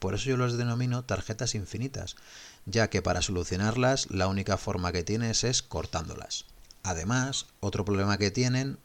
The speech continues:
es que a medida que vas devolviendo parte del capital, es decir, parte del crédito,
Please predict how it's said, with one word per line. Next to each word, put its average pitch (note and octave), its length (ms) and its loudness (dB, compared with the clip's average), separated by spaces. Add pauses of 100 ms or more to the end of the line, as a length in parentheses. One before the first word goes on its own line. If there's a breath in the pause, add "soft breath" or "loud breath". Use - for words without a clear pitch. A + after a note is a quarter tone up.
(140)
es F2+ 320 0
que - 140 -2
a E2+ 40 -2
medida F#2 300 0
que G#2+ 100 2
vas G2+ 220 2
devolviendo G2+ 800 0 (240)
parte G2+ 360 2
del G2+ 140 0
capital, C3+ 600 2 (200)
es G2+ 140 -4
decir, G2 540 0
parte G2 320 2
del G2+ 160 0
crédito, B2+ 600 2